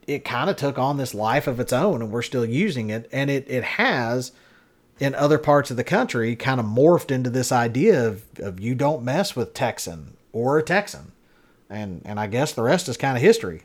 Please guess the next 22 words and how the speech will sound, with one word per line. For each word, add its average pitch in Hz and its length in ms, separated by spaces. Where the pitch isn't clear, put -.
Like, 117 360
the 90 140
person 127 340
I 165 140
talked 110 320
to 123 200
was 113 200
just 120 240
really, 127 540
you 120 160
know, 117 320
they 123 100
were 127 100
like, 110 220
"Wow, 147 340
you 110 120
know, 104 120
you're 131 160
from 110 160
Texas. 147 440
You're 110 300
awesome." 80 380